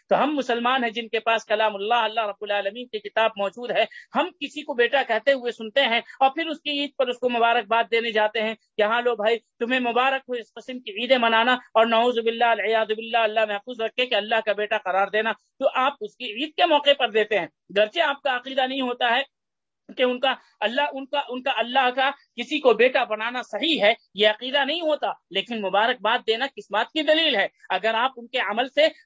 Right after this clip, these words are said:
راضی نہیں ہیں تو کم از کم، آ، آپ اگر ان کے عمل سے راضی نہیں ہیں، ایک منٹ، اگر آپ ان کے عمل سے راضی نہیں ہیں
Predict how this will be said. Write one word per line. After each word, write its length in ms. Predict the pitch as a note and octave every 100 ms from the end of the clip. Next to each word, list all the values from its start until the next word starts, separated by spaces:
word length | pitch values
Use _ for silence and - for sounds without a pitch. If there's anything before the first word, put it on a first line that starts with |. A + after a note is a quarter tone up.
| F3
راضی 340 | G#3+ C4 E4
نہیں 320 | D4+ D4+ C#4 C#4
ہیں 60 | D4 _ G#3
تو 60 |
کم 180 | G#3 C4+
از 120 | C4+
کم، 220 | C4+ C4+ B3 _ -
آ، 300 | F#3 G3 F#3 - _ _ -
آپ 280 | A3+ C#4+ C4+
اگر 160 | B3+ B3+
ان 160 | A#3+ B3
کے 100 | C#4
عمل 320 | G#3+ B3 C#4+
سے 180 | - A3
راضی 340 | G#3+ A#3+ C#4+
نہیں 280 | A3+ D4 B3+
ہیں، 160 | G#3 C4 _ _ _ _ _ _ _ _ _ _ _ _ _ _ _
ایک 160 | - -
منٹ، 280 | D3 D#3 _ _ _ _ _ _ _ _ _ _ _ _ _ _ _ _ _ _ _ _ _ _ _ _ _ _ _ _ _ _ _ _ _ _ _ _ _ _ _ -
اگر 220 | G3+ C#4+
آپ 180 | C4 -
ان 140 | A#3+
کے 100 | B3+
عمل 280 | A#3+ A3 C#4
سے 140 | C4 A3+
راضی 300 | G#3+ A3+ C4+
نہیں 260 | B3 B3+
ہیں 120 | G#3